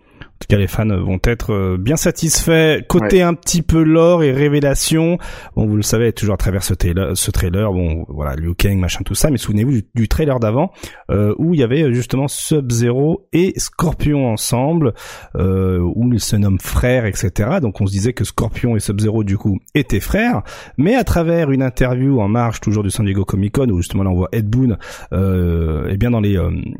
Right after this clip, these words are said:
Speaker 1: dans, dans, dans le spot créé par I G N, dans lequel justement ils ont lancé une petite interview, un petit débrief avec, euh, Ed Boon, et bien celui-ci, Ed Boon, révèle que Scorpion, dans ce Mortal Kombat one, n'est pas Hanzo, mais plutôt Kuai Liang, le frère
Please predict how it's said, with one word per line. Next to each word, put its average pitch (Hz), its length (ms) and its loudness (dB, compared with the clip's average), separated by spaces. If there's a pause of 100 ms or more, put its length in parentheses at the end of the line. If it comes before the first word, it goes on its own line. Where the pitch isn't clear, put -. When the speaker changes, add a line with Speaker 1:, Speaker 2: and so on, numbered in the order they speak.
(220)
Speaker 1:
dans, 104 160 -2
dans, 101 240 -4
dans 117 160 0
le 113 140 2
spot 156 440 0
créé 151 300 0
par 120 200 0
I 117 60 2
G 110 200 2
N, 147 240 0 (300)
dans 101 60 2
lequel 117 260 2
justement 123 300 0
ils 98 160 0
ont 101 60 0
lancé 117 180 -2
une 135 60 0
petite - 160 -4
interview, 117 460 2
un 95 100 0
petit - 180 -6
débrief 117 400 2
avec, 95 300 -2
euh, 90 220 -2
Ed 120 160 0
Boon, 143 180 4
et 156 60 2
bien 135 120 0
celui-ci, 165 720 0
Ed 123 140 0
Boon, 120 220 0 (340)
révèle 226 360 4
que 196 120 2
Scorpion, 214 600 0
dans 156 120 -4
ce - 120 -2
Mortal 135 300 0
Kombat 110 280 0
one, 113 280 0 (320)
n'est 107 160 0
pas - 460 -2 (440)
Hanzo, 175 460 4 (320)
mais 131 140 0
plutôt 135 420 0 (380)
Kuai 185 200 4
Liang, 139 360 2 (440)
le 95 220 0
frère 143 380 2